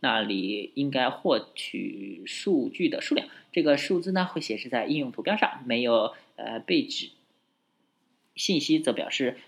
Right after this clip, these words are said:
应，应该从图片上移除数字显示。Sound 就是声音啊，通过接收时播放音频的文件名，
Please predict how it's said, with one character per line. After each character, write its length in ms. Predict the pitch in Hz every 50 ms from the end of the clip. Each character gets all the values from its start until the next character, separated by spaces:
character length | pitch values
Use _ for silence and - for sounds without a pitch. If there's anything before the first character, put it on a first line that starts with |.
| _ -
应， 500 | - 147 147 139 127 123 110 101 - -
应 160 | 143 156 156
该 160 | 151 156 151 151
从 240 | - - 120 143
图 220 | - - - - -
片 180 | 196 233 180
上 200 | 147 127 98 104
移 100 | 117 127
除 220 | - - - 131 135
数 260 | - - - 165 131
字 220 | - - 123 101
显 220 | - - - - -
示。 160 | - 208 - - _ _ _ _ _ _ _ _ _ _ _ _ _ _ _ _ _ _ -
Sound 380 | - - 233 247 170 120 - - - - - - _ _ _ -
就 120 | - 113
是 380 | - - - 95 90 92 - -
声 140 | - - 151 160
音 120 | 160 143
啊， 260 | 135 135 - - - -
通 220 | - - 170 170
过 280 | 160 165 151 131 113 104
接 320 | - - - 165 160 165
收 180 | 165 - 170 170
时 200 | 170 - 131 120
播 180 | - - 147 143
放 240 | 151 143 127 -
音 120 | 156 185 190
频 140 | 185 147 139
的 80 | 139
文 140 | 117 110 123
件 140 | 165 165 123
名， 180 | 127 170 -